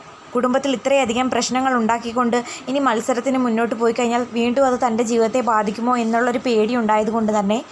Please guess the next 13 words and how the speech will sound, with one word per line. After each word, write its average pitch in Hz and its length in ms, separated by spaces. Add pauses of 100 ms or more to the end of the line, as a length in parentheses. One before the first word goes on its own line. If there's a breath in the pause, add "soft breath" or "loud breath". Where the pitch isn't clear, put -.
(360 loud breath)
ഇലക്ഷനിൽ 302 560
നിന്ന് 285 160
പിന്മാറുക 262 580 (440 loud breath)
എന്നുള്ളൊരു 269 480
നല്ല 254 320
തീരുമാനമാണ് 240 800
ദേവി 226 300
എടുത്തിരിക്കുന്നത്. 214 640 (420 loud breath)
ഗിരീഷ് 285 320
ആണെങ്കിൽ 254 360 (120)
അവളെ 247 300
പറഞ്ഞ് 247 280
മനസ്സിലാക്കുന്നുണ്ട്. 214 800